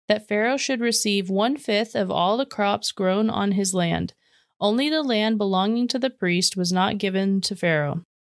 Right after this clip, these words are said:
Meanwhile, the people of Israel settled in the region of Goshen in Egypt. There they acquired property, and they were fruitful, and their population grew rapidly.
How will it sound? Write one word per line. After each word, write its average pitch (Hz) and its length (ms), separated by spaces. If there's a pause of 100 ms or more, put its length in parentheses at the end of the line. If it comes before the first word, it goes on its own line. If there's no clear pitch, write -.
Meanwhile, 214 600
the 208 120
people 262 360
of 202 140
Israel 180 560
settled 220 480
in 214 180
the 202 180
region 190 300
of 180 160
Goshen 175 600
in 196 100
Egypt. - 640 (360)
There 247 320
they 220 200
acquired 190 440
property, 247 640
and 196 280
they 190 120
were 190 140
fruitful, 180 600 (340)
and 202 160
their 196 160
population 208 800
grew 185 160
rapidly. 180 680